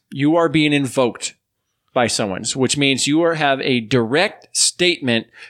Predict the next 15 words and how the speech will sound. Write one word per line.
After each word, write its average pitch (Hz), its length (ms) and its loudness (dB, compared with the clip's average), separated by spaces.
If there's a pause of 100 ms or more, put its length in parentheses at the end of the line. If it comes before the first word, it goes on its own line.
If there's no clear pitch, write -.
(120)
being 156 220 2
said 156 520 2
against 147 720 -2
you. 131 340 2 (180)
You 151 580 0
automatically 165 760 0
have 123 360 0
an 120 100 -2
immediate 156 640 0 (260)
chance 131 460 -2
to 143 100 -4
respond 139 680 0
to 139 100 0
that 120 180 2
allegation, 143 720 2